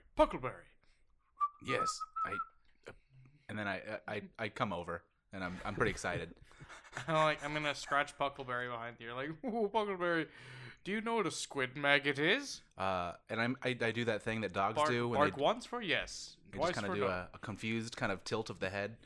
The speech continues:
Speaker 2: and then I just turn back <laughs> into a halfling. What were you saying?
Speaker 1: Do you know what a squid maggot is?
Speaker 2: Mm, I can't say I'm terribly familiar. Is it a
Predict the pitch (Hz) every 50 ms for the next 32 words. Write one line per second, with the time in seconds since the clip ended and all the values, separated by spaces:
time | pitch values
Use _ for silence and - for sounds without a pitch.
0 | - - - - 117 110 104 95 90 90 - - 92 85 85 82 85 - - 156
1 | 135 139 135 101 98 92 95 - 95 87 87 - - - - - - - 110 -
2 | 110 113 101 113 123 127 127 127 - - - - - - - - _ - 170 220
3 | 240 226 226 226 233 214 196 - - - - 208 233 214 180 147 139 127 117 -
4 | - - - - - - - - - - _ _ _ _ _ _ _ - 98 95
5 | 90 90 90 78 76 - - 90 92 - - 110 113 101 - 107 98 92 90 _
6 | _ _ - - 95 104 98 82 92 90 - - 95 101 104 98 90 90 90 -
7 | - - 95 85 90 87 85 80 80